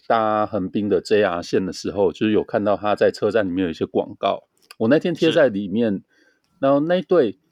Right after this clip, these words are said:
Speaker 1: 后来才发现他其实是B三的球队。
Speaker 2: 对。对。
Speaker 1: 对，好像所以，所以就不怎么样。那横滨的话，B one的话是海盗船嘛。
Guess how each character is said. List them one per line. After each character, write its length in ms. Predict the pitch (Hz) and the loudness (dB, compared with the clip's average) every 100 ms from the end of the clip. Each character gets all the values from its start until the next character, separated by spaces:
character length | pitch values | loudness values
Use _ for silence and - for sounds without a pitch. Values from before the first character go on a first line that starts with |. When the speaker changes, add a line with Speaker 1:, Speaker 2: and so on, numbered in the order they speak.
| - | -16
Speaker 1:
后 220 | - 190 | 0 4
来 120 | 131 | 4
才 140 | - | 2
发 160 | 92 123 | 2 2
现 140 | 120 | 2
他 100 | 123 | 0
其 180 | 117 101 | 0 -2
实 60 | 90 | -2
是 400 | - 113 95 92 - | 0 0 0 -2 -4
B 200 | 110 104 | -4 -4
三 360 | 104 90 90 92 _ _ _ _ _ _ | -2 -2 -2 -6 _ _ _ _ _ _
的 100 | 87 | -4
球 120 | 120 | 0
队。 400 | 107 - 98 - _ _ _ _ _ _ | 0 0 0 0 _ _ _ _ _ _
Speaker 2:
对。 140 | 101 | -2
对。 0 | |
Speaker 1:
对， 180 | 104 87 | 2 2
好 140 | 101 | 0
像 80 | 101 | -2
所 180 | 113 110 | 2 2
以， 60 | |
所 180 | 95 127 | 2 0
以 20 | |
就 80 | 110 | 0
不 160 | 113 131 | -2 -4
怎 140 | - | -6
么 80 | - - | -6 -4
样。 180 | 95 - _ _ _ _ _ | -4 -6 _ _ _ _ _
那 420 | 165 160 143 127 | 0 2 2 0
横 300 | 120 156 120 | -2 -2 0
滨 220 | - 143 | 2 2
的 80 | 143 | 2
话 260 | 120 135 110 | 2 2 2
，B 500 | - 123 117 123 143 _ | 0 -4 -2 -4 -6 _
one 240 | 135 120 | 0 0
的 80 | 101 | 0
话 160 | 95 107 | -2 -2
是 240 | - 107 | 0 -2
海 260 | 98 110 85 | -2 -2 0
盗 240 | 120 104 | 2 0
船 220 | - 92 - | 0 -4 -4
嘛。 240 | 92 - | -10 -12